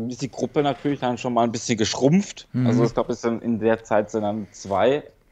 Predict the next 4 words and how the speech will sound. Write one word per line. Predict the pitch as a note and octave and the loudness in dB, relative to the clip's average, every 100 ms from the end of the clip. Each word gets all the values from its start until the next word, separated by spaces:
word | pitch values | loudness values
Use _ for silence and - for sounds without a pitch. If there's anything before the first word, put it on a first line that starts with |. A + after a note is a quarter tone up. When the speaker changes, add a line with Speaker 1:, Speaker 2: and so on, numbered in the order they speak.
| - | -18
Speaker 1:
Leute | A#2 A#2 B2+ C3+ - | -8 2 4 2 -6
entlassen | G#2 G#2+ C#3 F3 D#3+ | -2 -2 0 -4 0
worden | E3 E3+ E3+ - | 2 2 0 -10
diesbezüglich. | D#3 D#3 D#3+ D3 - D#3 D3+ D3+ D3+ | -12 -10 -12 -8 -8 -6 -2 -2 -2